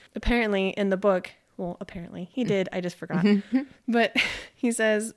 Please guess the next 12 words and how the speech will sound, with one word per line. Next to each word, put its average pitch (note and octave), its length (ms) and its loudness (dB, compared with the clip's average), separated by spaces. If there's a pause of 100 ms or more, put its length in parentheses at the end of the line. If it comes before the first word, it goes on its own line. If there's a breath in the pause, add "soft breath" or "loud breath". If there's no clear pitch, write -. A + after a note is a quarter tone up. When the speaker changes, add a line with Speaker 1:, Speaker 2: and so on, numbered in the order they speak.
Speaker 1:
that, F#3+ 220 0
um, E3+ 440 0
there's F#3+ 180 -4
a F#3+ 60 -4
part F#3+ 240 0
where F#3+ 180 -2
they're F3 280 -2
sharpening G3+ 500 -2
it G3+ 140 0
with G3 140 -4
the E3+ 60 -2
whetstone, C4+ 600 0